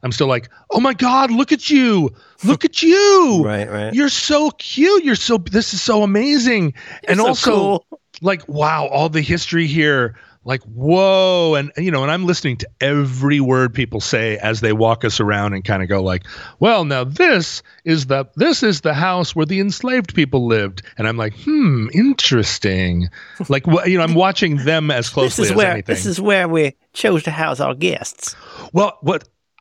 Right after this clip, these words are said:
Speaker 1: I, what I, what I've discovered is that everyone in the, in a forward-facing role, uh, tourism-wise, in those two cities, says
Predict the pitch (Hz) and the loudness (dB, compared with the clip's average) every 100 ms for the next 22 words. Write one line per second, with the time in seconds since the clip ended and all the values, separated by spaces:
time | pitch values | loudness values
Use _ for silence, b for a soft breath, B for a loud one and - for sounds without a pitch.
0 | - 156 131 - 135 143 196 147 139 135 | -6 -4 -4 -6 -2 -2 -2 -4 -2 -2
1 | 131 127 - 190 214 165 - 104 101 92 | -2 -6 -6 -4 -2 -4 -4 -10 -8 -16
2 | _ 143 180 190 202 190 151 147 143 143 | _ -2 -2 0 0 0 0 0 -2 -4
3 | 135 _ _ _ 135 135 127 117 117 110 | -8 _ _ _ -4 -2 -2 -2 -2 -4
4 | - 117 104 - 139 135 113 - 113 - | -2 -4 -4 0 2 2 -2 -4 -4 -2
5 | 113 107 120 113 107 104 - _ _ _ | -4 2 2 4 2 -2 -8 _ _ _
6 | _ _ _ - 110 104 190 180 135 110 | _ _ _ -6 -6 0 2 2 2 -2
7 | 104 98 95 90 120 107 127 151 - 101 | -2 -2 -4 -6 -4 -2 0 -2 -4 -6
8 | 98 82 78 80 - b b b b b | -6 -10 -14 -18 -20 b b b b b
9 | - 139 117 110 | -4 -2 -2 -4